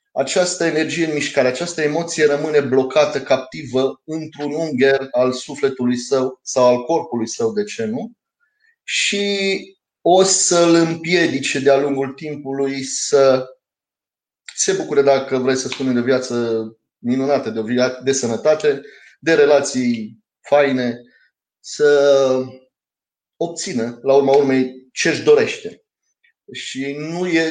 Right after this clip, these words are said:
doar una, ci sunt zeci sau poate chiar sute.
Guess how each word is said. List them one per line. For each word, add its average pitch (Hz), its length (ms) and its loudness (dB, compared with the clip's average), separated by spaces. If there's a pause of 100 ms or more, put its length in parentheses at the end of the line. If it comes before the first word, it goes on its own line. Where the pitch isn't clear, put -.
doar 143 220 6
una, 151 520 -2
ci - 240 -8
sunt 131 360 -2
zeci 143 280 -4
sau 131 200 -2
poate 135 280 -2
chiar 131 260 2
sute. 160 640 -6